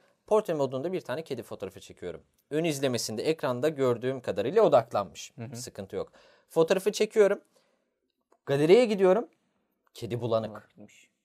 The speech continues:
Speaker 1: Kedi bulanıklaşmış. Ama ben ön izlemede öyle çekmedim ki. Ön izlemede bana net gösterdin.
Speaker 2: Hı hı.
Speaker 1: Kedi bulanık abi. <laughs> Yani ke-, kedi de ne olduğunu anlamıyor. Ben de ne olduğunu anlamıyorum. Ee, arkada biliyorsunuz bu işte, e,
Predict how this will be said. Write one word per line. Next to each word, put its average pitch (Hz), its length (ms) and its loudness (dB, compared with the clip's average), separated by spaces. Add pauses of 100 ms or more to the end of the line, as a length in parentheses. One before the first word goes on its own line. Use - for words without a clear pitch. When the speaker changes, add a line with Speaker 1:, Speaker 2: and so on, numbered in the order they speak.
(100)
Speaker 1:
Kedi 135 260 -4
bulanıklaşmış. 123 680 0
Ama 175 240 2
ben 190 120 6
ön 170 120 0
izlemede 175 600 0
öyle 147 180 -2
çekmedim 208 440 -8
ki. 151 100 -4
Ön 143 80 -2
izlemede 160 360 0
bana 185 160 4
net 202 240 0
gösterdin. 139 600 0 (120)
Speaker 2:
Hı 113 60 -20
hı. 107 200 -18 (340)
Speaker 1:
Kedi 156 220 -4
bulanık 185 300 2
abi. 139 200 6 (260)
<laughs> 123 160 -14 (340)
Yani 185 340 4 (360)
ke-, 214 340 4 (240)
kedi 208 300 8
de 214 120 12
ne 208 100 12
olduğunu 190 300 12
anlamıyor. 180 520 12
Ben 208 200 12
de 214 100 8
ne 196 60 12
olduğunu 185 320 10
anlamıyorum. 190 640 8 (360)
Ee, 151 220 4 (260)
arkada 156 380 6
biliyorsunuz 147 540 -2
bu 127 280 -2
işte, - 260 -8
e, 101 520 -2